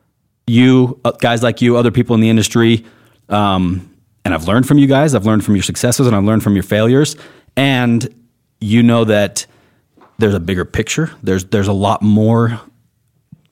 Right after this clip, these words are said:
to be f-, like, there's,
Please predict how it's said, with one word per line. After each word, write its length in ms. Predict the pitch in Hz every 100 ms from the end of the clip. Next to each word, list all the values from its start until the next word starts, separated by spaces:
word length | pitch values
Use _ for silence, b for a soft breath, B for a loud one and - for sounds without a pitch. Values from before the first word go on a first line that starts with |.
| _ _ _ _ _ -
to 180 | - 110
be 380 | 110 104 101
f-, 500 | 95 - - - - - - -
like, 320 | 104 85 - B B B B _ _ _ _ _ _ _ _
there's, 400 | 123 123 117 -